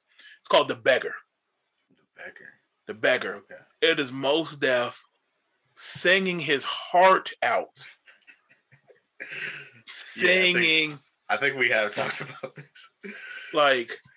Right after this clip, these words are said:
Speaker 1: I don't know, something about this song, like, if you ever confess your love to some, to a woman, like, and you screaming from the mountaintops,
Speaker 2: Mm.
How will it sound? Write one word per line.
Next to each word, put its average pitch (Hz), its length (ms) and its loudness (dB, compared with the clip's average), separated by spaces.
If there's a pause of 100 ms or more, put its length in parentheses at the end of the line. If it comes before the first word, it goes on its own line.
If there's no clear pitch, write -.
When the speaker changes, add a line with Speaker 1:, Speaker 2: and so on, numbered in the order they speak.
(140)
Speaker 1:
I 190 40 8
don't 220 140 4
know, 196 160 6
something 220 280 2
about 196 140 4
this 175 160 -2
song, 165 380 2
like, 127 360 0
if - 1300 -20
you 277 80 0
ever 254 100 2
confess 175 440 2
your 170 100 0
love 139 320 2
to 131 100 -8
some, 104 300 -8 (140)
to - 80 -4
a 107 80 -2
woman, 98 320 -8 (1500)
like, 117 420 -2 (380)
and 123 160 -8
you 190 80 0
screaming 160 380 0
from 139 160 -10
the 117 80 -2
mountaintops, - 1000 -4 (400)
Speaker 2:
Mm. 107 140 -20